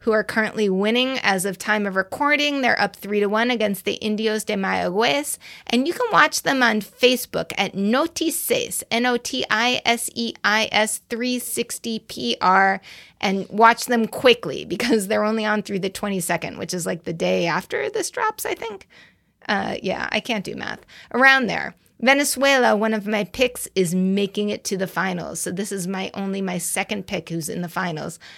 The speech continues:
Cardenales de Lara. They're going against the Caribes de Anzoátegui.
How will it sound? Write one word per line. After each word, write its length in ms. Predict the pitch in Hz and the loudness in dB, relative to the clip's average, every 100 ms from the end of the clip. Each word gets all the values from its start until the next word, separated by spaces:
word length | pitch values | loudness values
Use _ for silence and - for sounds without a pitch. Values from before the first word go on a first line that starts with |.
| - - | -16 -2
Cardenales 680 | 208 196 202 208 226 220 | 0 2 2 2 2 0
de 140 | - 175 | -2 -2
Lara. 400 | 175 180 220 311 480 _ - - _ | 2 2 2 0 -4 _ -20 -20 _
They're 140 | 202 196 | -2 0
going 280 | 196 208 196 | 0 0 -2
against 400 | 185 208 208 - | 0 0 -2 -2
the 120 | 185 | -2
Caribes 680 | - 180 202 226 262 269 | 0 -2 0 2 2 2
de 240 | - 202 196 - | 0 0 -2 -2
Anzoátegui. 920 | 190 185 - 180 214 269 311 269 339 | -2 -2 -2 2 2 2 0 0 -4